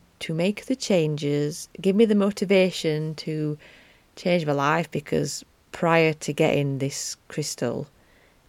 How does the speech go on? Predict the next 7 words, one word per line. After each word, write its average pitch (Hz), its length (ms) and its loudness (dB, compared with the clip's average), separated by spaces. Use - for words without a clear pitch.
I 147 80 0
was 139 240 2
really 143 580 4
unmotivated 147 1080 4
and 127 120 -6
I 127 60 -6
sat 147 400 -4